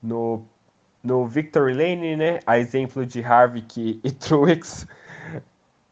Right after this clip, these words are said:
Então, é uma pista muito legal, né? Fora os Big Ones, né? Que a gente adora o Big One, desde que não aconteça nada demais com o piloto, né?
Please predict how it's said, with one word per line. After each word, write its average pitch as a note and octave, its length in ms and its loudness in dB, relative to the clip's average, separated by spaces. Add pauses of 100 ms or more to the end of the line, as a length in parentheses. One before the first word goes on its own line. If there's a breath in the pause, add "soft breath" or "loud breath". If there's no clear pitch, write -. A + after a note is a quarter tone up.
(140)
Então, F3+ 600 4 (180)
é C#3+ 80 6
uma F3 160 8
pista - 360 -2
muito D#3 420 -2
legal, A2 400 2
né? B2+ 140 0
Fora F#4 480 0
os D#4+ 120 -2
Big C4 260 -8
Ones, D#3 360 -4
né? B2+ 160 -6
Que C3+ 100 -10
a C3+ 40 -6
gente D3 260 -6
adora D3+ 440 0
o D3+ 40 -4
Big A#2+ 280 -8
One, C#3+ 360 -2
desde C3 320 -6
que C#3 60 -10
não C3 100 0
aconteça C3 540 -4
nada C#3 300 0
demais B2+ 340 0
com - 120 -12
o C3+ 40 -18
piloto, D#3+ 480 -4
né? E3 200 -2